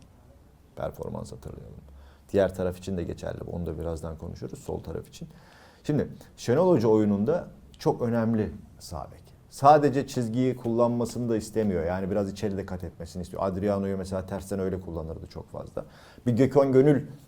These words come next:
performansına yakın bir performans isteyecek, bekleyecektir hoca. Şimdi Rozier'in alternatifi yok Beşiktaş'ta şu anda.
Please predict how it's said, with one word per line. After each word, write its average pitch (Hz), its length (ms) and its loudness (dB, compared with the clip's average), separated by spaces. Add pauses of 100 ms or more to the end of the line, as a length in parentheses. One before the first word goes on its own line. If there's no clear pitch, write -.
performansına 90 1300 0
yakın 120 340 8
bir 120 100 4
performans 107 680 2 (280)
isteyecek, 82 500 -8
bekleyecektir 90 580 -6
hoca. 80 260 -8 (600)
Şimdi 156 260 2 (540)
Rozier'in 165 1120 8
alternatifi 147 580 4
yok 139 180 2
Beşiktaş'ta 87 480 -6
şu - 160 -14
anda. - 240 -16